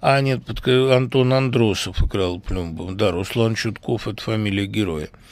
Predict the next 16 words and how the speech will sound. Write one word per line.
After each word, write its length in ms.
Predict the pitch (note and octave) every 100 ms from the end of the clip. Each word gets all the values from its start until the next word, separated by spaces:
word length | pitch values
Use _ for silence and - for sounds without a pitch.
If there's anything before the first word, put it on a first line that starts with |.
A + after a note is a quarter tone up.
| - - - -
Спасибо, 640 | E3 E3+ - D3 B2+ C3+
да. 240 | G#2+ F#2+ G2 G2+ - - - _ - - - _ - - - - - -
А, 120 | C#3
кстати 300 | - G#3+ G#3
говоря, 380 | F#3 G3 F#3+ F#3+
судьба 460 | - E3+ E3+ F#3+ F#3
Антона 460 | F3 F3+ F3+ F3+
Андросова 580 | F3+ F#3 G#3 G#3 - E3+
сложилась 580 | C#3 E3 D#3+ E3+ F#3 D#3+
странно. 440 | - E3 C#3 B2+
Он 240 | C3+ D3+ D#3+
не 120 | E3+
доиграл. 760 | D#3 F3 E3+ E3 C#3+ G#2 F#2+ G#2
Он 160 | A#2
сыграл 540 | - C3 D3 E3 D#3+ C3+
ещё 480 | - - C3 B2